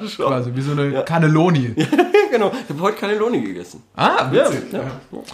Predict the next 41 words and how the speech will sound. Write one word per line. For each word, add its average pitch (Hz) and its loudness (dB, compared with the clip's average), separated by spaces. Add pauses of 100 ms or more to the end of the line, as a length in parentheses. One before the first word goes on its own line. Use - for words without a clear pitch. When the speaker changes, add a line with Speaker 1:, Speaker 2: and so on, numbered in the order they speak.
(220)
Speaker 1:
Da 113 0
bin 110 -2
ich 104 -2
Speaker 2:
So 113 -2
Speaker 1:
so 101 0
Speaker 2:
kann 107 4
man 127 6
Speaker 1:
müde, 113 4
Speaker 2:
das 92 0
Speaker 1:
weil 101 4
ich 98 -2
Speaker 2:
auch - -6
Speaker 1:
danach 104 2
Speaker 2:
sagen. - -6
Speaker 1:
keinen 117 0
Mittagsschlaf 95 -4
gemacht - -14
habe. - -16
Speaker 2:
Ja, 110 0 (220)
dumm. 98 -2 (200)
Speaker 1:
Ja. 101 -4 (1080)
Äh, 120 6
genau. 147 4
Speaker 2:
Dann 208 2
Fingernägel 147 0
wachsen, 127 -2
glaub 123 0
ich, 117 -4
das - -10
ganze 127 -2
Leben. 107 -4
Speaker 1:
Mhm. 120 -2 (240)
Speaker 2:
Und, 139 2
also 143 2
beziehungsweise 143 -2
wachsen - -2
auch 127 -6
noch 120 -8
weiter 131 0
danach. 120 -2
Speaker 1:
Ja. 113 2